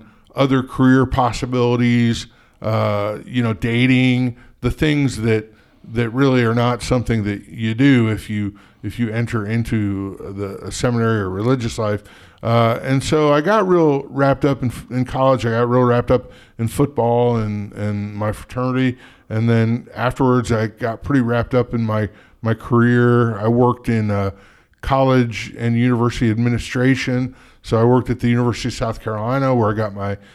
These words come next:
master's degree, and then I worked at a place called Lehigh University in Bethlehem, Pennsylvania,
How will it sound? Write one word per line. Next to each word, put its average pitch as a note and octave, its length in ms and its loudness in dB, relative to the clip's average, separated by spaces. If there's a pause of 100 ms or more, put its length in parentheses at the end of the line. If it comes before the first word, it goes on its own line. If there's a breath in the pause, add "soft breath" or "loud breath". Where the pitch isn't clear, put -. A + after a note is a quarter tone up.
(200 soft breath)
master's A#2+ 540 0
degree, B2 440 2
and A#2 120 2
then A2 100 0
I A2 80 2
worked A2 280 0
at G#2+ 120 -2
a - 440 -20
place C3+ 220 0
called A2 260 0
Lehigh C3 480 2
University B2 840 2
in G2+ 140 -4
Bethlehem, A2+ 500 -2
Pennsylvania, A#2 720 -2